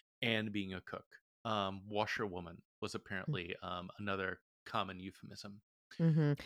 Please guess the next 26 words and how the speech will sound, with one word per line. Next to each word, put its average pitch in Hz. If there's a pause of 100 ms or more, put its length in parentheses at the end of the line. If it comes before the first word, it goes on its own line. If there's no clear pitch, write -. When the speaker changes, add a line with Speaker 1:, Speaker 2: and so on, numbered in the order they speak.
Speaker 2:
I 156
remember 160
reading 139
some 139
studies 135
around 127
the 131
turn 139
of 127
the 127
century 127
that 123
was 127
focused 131
on 127
factory 135
workers, 123
uh, 120
male 127
and 123
female. 120
There 95
was, 117
like, 107
a 117
gender 113